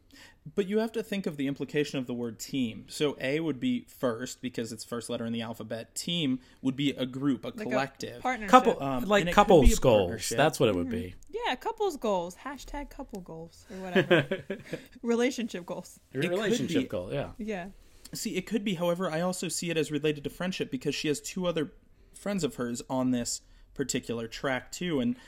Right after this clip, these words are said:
Speaker 1: like I said, when we get into the more specific lyrics, I'll point out where I feel they're not only sharing their stories, but also giving advice and,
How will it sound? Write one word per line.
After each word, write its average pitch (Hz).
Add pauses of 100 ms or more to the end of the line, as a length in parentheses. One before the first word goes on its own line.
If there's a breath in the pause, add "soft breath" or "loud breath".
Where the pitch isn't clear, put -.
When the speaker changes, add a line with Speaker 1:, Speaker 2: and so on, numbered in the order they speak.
(160 loud breath)
Speaker 1:
like 147
I 151
said, 165
when 135
we 127
get 151
into 147
the 143
more 135
specific 135
lyrics, 143
I'll 123
point -
out 127
where 123
I 131
feel 127 (300 loud breath)
they're 123
not 131
only 127
sharing 123
their 139
stories, 120
but 123
also 117
giving 113
advice 120
and, 113